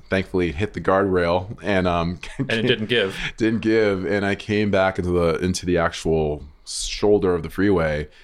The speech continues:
Speaker 1: And I swear, Omar, I just started sobbing.
Speaker 2: Sure.
Speaker 1: And I was,
Speaker 2: Well,
Speaker 1: and all
Speaker 2: sure.
Speaker 1: my humanity came back to me. And in that moment, I was like, "I have to do something about this."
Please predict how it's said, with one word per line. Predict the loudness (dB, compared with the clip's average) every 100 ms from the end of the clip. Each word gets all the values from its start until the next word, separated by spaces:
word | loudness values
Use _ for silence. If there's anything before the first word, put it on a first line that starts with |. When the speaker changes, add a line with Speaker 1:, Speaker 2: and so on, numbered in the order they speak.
| -20 -20 -20 _
Speaker 1:
And | -6 -2 0 0 0 -2 -2 -4 -6 -10 -12
I | -6
swear, | -4 0 2 2
Omar, | 0 -2 -2
I |
just | -2
started | -2 -2
sobbing. | -4 -2 0 0 0 -4 -2
Speaker 2:
Sure. | -2 0
Speaker 1:
And | 0 0
I | 0
was, | -2 -2
Speaker 2:
Well, |
Speaker 1:
and | 0
all | 2
Speaker 2:
sure. | 2
Speaker 1:
my | 2
humanity | 0 0 0 0 0
came | -2 -4 -2
back | 0 -2
to | -4
me. | -4 -4 -6 -16 -20 -6
And | -2
in | 0 0
that | 0
moment, | 0 0 2 0 0
I |
was | -2 -2
like, | -2
"I | -2
have | -2 -2
to | -2
do | -4
something | -2 -4 -4
about | -4 -4 0
this." | 0 -2